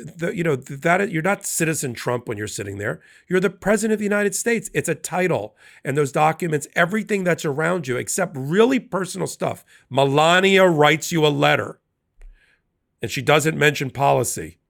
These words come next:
<laughs> in that letter. Maybe Barron's school records, personal. I get that.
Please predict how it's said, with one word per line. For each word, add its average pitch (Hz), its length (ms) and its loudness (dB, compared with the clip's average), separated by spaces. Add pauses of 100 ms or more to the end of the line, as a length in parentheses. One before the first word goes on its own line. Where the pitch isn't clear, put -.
(160)
<laughs> - 640 -18
in 175 180 0
that 165 220 0
letter. 123 420 2 (720)
Maybe 151 680 2 (380)
Barron's 175 600 4
school 170 380 6
records, 107 720 0 (500)
personal. 120 540 2 (360)
I 117 120 -6
get 127 260 0
that. 78 240 -10